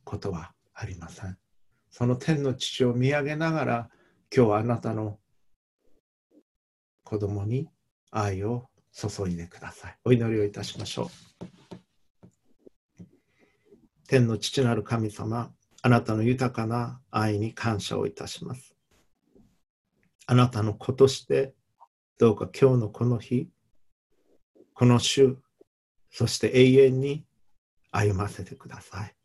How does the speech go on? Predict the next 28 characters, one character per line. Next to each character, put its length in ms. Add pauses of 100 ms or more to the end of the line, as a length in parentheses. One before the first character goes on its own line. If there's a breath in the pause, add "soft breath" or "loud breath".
(540)
あ 100
な 140
た 160
と 100
共 300
に 260 (600)
お 80
ら 120
せ 160
て 120
く 140
だ 120
さ 220
い。 100 (1160)
あ 100
な 100
た 160
の 120
体 340
温 160
が 100
感 320
じ 100
ら 120
れ 100
る 80
ほ 160
ど、 280